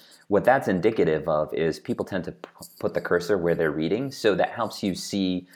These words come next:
you know, what, what's the content that people are reading. There are click maps.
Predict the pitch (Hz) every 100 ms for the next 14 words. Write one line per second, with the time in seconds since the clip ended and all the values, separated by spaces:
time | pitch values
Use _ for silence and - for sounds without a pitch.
0 | - 87 92 87 80 82 101 113 101 107
1 | - 120 - 90 92 87 78 - 80 90
2 | 82 73 73 71 78 71 - - _ _
3 | - 101 98 85 87 87 87 87 - 220
4 | - 71 - - - - -